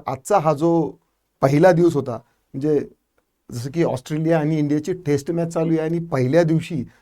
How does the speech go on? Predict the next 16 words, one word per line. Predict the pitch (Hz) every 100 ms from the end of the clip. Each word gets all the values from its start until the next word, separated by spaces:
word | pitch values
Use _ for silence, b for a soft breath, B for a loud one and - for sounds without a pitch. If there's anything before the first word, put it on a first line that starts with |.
| b
बॅट्समन | 110 120 139 - 214
कसे | 220 - 208 240
खेळले, | 240 143 117 107 - _ _ _ B
हे | 151
जर | 165 214
अंदाजा | 190 185 190 185
जर | 185 190
कळला | 190 170 202
ना, | 143 - _ _ _ _ _ _ _ _ _
तर | -
मग | 190
मागचे | 180 123 120 120 - 190
बॅट्समन | 165 165 190
सुद्धा | 175 147 156
काय | 170
होतात | 160 165